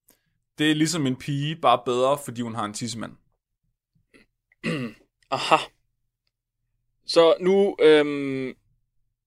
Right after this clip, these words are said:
Speaker 2: nu skulle jeg lige et øjeblik.
Speaker 1: Hvad?
Speaker 2: Et øjeblik, et øjeblik, et øjeblik. Fordi jeg tror måske, jeg har misforstået, hvad en trap er.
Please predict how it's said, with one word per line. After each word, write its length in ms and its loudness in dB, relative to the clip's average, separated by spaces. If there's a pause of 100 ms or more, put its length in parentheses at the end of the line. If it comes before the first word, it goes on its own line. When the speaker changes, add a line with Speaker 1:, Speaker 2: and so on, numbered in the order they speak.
(340)
Speaker 2:
nu 120 -6
skulle 220 -2
jeg 80 4
lige 420 -6 (220)
et 100 -2
øjeblik. 480 -2
Speaker 1:
Hvad? 180 2 (140)
Speaker 2:
Et 100 -2
øjeblik, 280 2
et 60 -2
øjeblik, 260 2
et 80 -6
øjeblik. 280 -2
Fordi 340 -4
jeg 120 4
tror 140 0
måske, 200 0
jeg 60 2
har 40 -6
misforstået, 540 0
hvad 80 0
en 60 -6
trap 320 -2
er. 140 -4